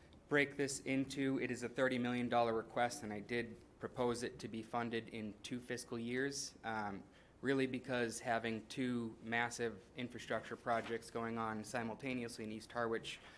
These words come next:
um, was a nightmare for people to get around. So we're looking to do that, um, a little better next time. Um,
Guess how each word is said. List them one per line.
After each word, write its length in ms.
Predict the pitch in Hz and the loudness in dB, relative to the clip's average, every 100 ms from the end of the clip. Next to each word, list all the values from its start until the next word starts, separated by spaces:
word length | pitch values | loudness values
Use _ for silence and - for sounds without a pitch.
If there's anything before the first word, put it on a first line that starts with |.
| - - - - | -18 -18 -12 -4
um, 300 | 113 110 104 | -2 -2 -2
was 160 | 110 | -2
a 40 | 131 | 2
nightmare 340 | 160 117 110 | 2 2 0
for 140 | - 104 | -4 -4
people 260 | 117 101 | -6 -4
to 80 | 104 | -2
get 120 | 101 | 0
around. 320 | 95 95 87 - | 2 0 -2 -6
So 360 | - 101 92 - - - | -2 0 0 -6 -16 -10
we're 60 | 113 | -6
looking 260 | 110 113 | -6 -6
to 80 | 101 | -8
do 180 | 98 101 | -6 -4
that, 260 | 98 95 - - 98 | -2 -4 -6 -14 -8
um, 340 | 95 92 87 - - - - - | -4 -4 -8 -14 -20 -20 -20 -14
a 40 | |
little 180 | 104 104 | -12 -8
better 260 | 101 95 82 - | -4 -4 -4 -8
next 200 | 92 - | -12 -6
time. 180 | 85 - - - - - - - - - | -8 -8 -14 -20 -20 -18 -20 -14 -12 -6
Um, 280 | 95 87 | -4 -4